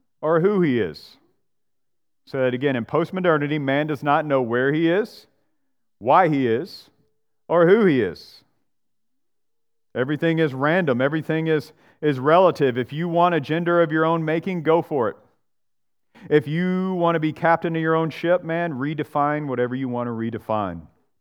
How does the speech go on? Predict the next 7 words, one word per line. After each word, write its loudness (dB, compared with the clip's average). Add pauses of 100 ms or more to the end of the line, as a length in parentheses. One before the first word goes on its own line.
(1300)
Mohler 4
says, 2
"In -4
the -2
name 0
of -2
postmodernism, -2